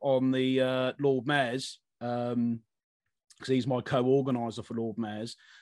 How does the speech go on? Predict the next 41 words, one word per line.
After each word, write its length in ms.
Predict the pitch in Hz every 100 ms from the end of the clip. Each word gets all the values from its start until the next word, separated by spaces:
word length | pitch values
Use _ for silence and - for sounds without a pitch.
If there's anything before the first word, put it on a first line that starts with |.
| _ -
But 100 | 135
he's 200 | 156 160
also 580 | 160 151 139 127 127 107
arcs 320 | 156 135 135 -
back 280 | 147 147 -
from 140 | 127
the 40 |
Vietnam 480 | 120 135 123 147 147
days 240 | 131 117 101
'cause 120 | -
he 160 | 139
was 180 | 131 113
in 140 | 120 123
U 160 | 123
K 180 | 120 123
Aircav 400 | 123 113 117 110
as 140 | 107
well. 340 | 127 131 107 101 _ _ _ _ -
Um, 360 | 113 117 113
he's, 160 | 131 143 139
he's 140 | 156
had 160 | 180 180
a 20 |
massive 340 | 170 165 151 127
break 300 | 147 143 -
from 220 | 113 117
it. 100 | -
He, 380 | 131 127 127 123
he 160 | 123
left 260 | 135 120 -
Living 160 | 113
History 340 | 117 107 110 113
years 260 | 120 117
ago, 220 | 98 110 110
but 280 | 131 127 -
we, 280 | 147 139 - 143
we, 160 | 139
we 140 | 151 143
chat 320 | - 139 -
very 220 | 127 127
regularly, 560 | 131 127 113 110 110